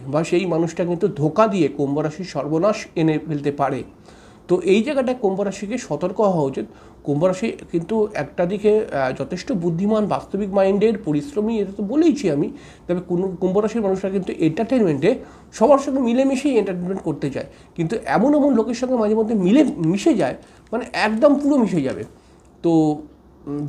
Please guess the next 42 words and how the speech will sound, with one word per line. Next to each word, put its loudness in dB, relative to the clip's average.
যেখান 2
থেকে -4
কুম্ভ 0
রাশির -2
জীবনে 0
সমস্যা -4
চলে 0
আসতে -4
পারে, -8
তাই -2
এই 0
জায়গাটা -2
একটু -4
ভাবা 2
উচিত 2
কুম্ভ -10
রাশির -8
ক্ষেত্রে। -12
এরপরে 6
আমি, 6
আহ, 4
যেটাকে 0
বলবো 2
সেটা -4
হচ্ছে -2
মকর 2
রাশির -2
ক্ষেত্রে। -14
মকর 4
রাশির 2
মানুষরা 4
অত্যন্ত -8
বাস্তবিক 0
মাইন্ডের 2
মানুষ 4
হয়, -2
পরিশ্রমী 2
মানুষ 0
হয়, -4
বুদ্ধিমান 2
মানুষ -4
হয়। -14